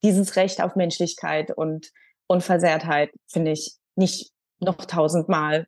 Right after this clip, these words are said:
in Frage stellen. Also das sind so Sachen, die, also da würde ich mir wünschen, dass wir gesellschaftlich einfach noch viel mehr, noch viel mehr, ähm, Stärke entwickeln.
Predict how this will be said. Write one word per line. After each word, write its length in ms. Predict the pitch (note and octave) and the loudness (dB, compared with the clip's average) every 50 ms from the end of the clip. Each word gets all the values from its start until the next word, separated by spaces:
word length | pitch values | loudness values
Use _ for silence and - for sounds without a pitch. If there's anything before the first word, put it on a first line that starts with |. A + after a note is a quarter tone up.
| _ | _
in 120 | - - - | -6 -6 -6
Frage 340 | - - G#2 A2 C3 D3 | -4 -4 -2 0 0 0
stellen. 340 | F3 - - - - D#3+ D#3+ | 0 0 0 0 0 0 0
Also 220 | - - F#3+ F#3+ F#3+ | 0 0 0 0 0
das 120 | A3 A3 | 0 2
sind 140 | A#3+ C4 C4 | 2 2 2
so 140 | - B3 A3+ | 2 2 0
Sachen, 480 | G3+ F#3+ F#3+ F3+ G3+ G3+ G3+ F#3+ F#3+ - _ _ _ _ _ _ _ _ | 2 0 0 -2 -4 -6 -6 -6 -10 -12 _ _ _ _ _ _ _ _
die, 280 | F3 G3 G3+ G3+ F#3 - - | 0 2 2 2 0 0 -4
also 200 | - G3 F#3 F#3 | -4 -2 0 0
da 180 | F3 F3 F3 F3+ | 0 0 0 0
würde 120 | F#3+ G#3+ | 0 -2
ich 100 | A3+ - | -2 -2
mir 140 | G#3+ F#3+ E3 | -4 -4 -2
wünschen, 300 | F#3+ G#3+ A#3+ - - A3 | -2 -2 -2 -2 -4 -4
dass 100 | G3+ F#3 | -6 -6
wir 80 | - F#3 | -6 -6
gesellschaftlich 640 | F3+ F3 E3+ E3+ - G3 F#3+ - - F#3 F#3 - | -4 -2 -2 -2 -4 -6 -8 -6 -6 -6 -4 -4
einfach 380 | - F3+ F3+ - - E3 E3+ E3+ - _ _ _ _ _ _ _ _ _ _ | -4 -4 -4 -4 -4 -6 -6 -6 -10 _ _ _ _ _ _ _ _ _ _
noch 240 | - F#3 F#3 - - | -4 -4 -4 -4 -2
viel 180 | - G3+ G#3 F#3 | 0 2 4 4
mehr, 440 | G3+ F#3+ F3+ F3 F3 E3+ E3+ F3+ - _ _ _ _ _ _ _ _ _ _ - | 4 4 4 4 2 2 0 -2 -6 _ _ _ _ _ _ _ _ _ _ -6
noch 260 | F#3 F#3+ F3 - - | -4 -4 -4 -4 -4
viel 280 | - - F3+ F3 F3 | 0 2 4 4 4
mehr, 540 | F3+ E3+ E3 D#3+ D#3+ D#3 D#3 D#3 D#3 D#3 D3+ - | 4 4 2 2 2 0 0 0 -2 -4 -4 -2
ähm, 420 | E3+ E3+ D#3+ D#3+ D#3+ D3+ D3+ D3+ - _ | -2 -2 -2 -4 -8 -10 -12 -16 -20 _
Stärke 540 | _ - - - E3+ D#3+ D#3 - - D#3 - | _ -2 0 2 2 2 0 0 0 -2 -2
entwickeln. 760 | - D3 C#3+ - E3 D#3 D3+ - D#3+ D3+ D3+ D3+ D#3+ F3 E3+ | -2 -6 -6 -4 -6 -6 -6 -6 -10 -10 -10 -8 -10 -10 -12